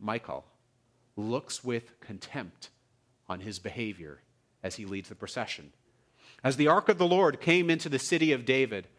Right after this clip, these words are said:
Michal, the daughter of Saul, looked out of the window and saw King David leaping and dancing before the Lord, and she despised him in her heart.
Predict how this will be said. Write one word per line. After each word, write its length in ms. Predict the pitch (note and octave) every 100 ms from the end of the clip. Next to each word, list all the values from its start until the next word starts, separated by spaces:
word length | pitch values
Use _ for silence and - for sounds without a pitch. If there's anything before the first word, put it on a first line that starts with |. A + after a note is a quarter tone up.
| _ _ -
Michal, 360 | B2 D#3 F3+
the 120 | D#3+
daughter 420 | A2+ A2+ B2+ C3+ B2+
of 80 |
Saul, 580 | - - B2 A2 D2 - _ _ _ _ _ -
looked 300 | A2 E3+ -
out 200 | D#3 C#3
of 100 | B2
the 80 | A#2
window 480 | A#2 A2 F2 D2+ - _ _ _ _
and 100 | G#2+
saw 240 | A2 C#3 C3
King 340 | - E3 E3+
David 360 | D#3+ D#3 C3 A2
leaping 560 | B2 G3 B3+ E3+ C#3
and 140 | A#2+ A#2+
dancing 500 | D#3 G3 G#3 F#3 D#3
before 340 | C3+ - D#3
the 100 | C#3+
Lord, 400 | C3 A#2+ G#2 G2 - _ _ _ _ _ _ _
and 80 | -
she 160 | - G2
despised 920 | F2+ - - - G#2+ G#2+ F2+ E2+ -
him 300 | - D2 C#2+ _ _ -
in 120 | F#2+
her 140 | F2+
heart. 320 | E2 F#2 E2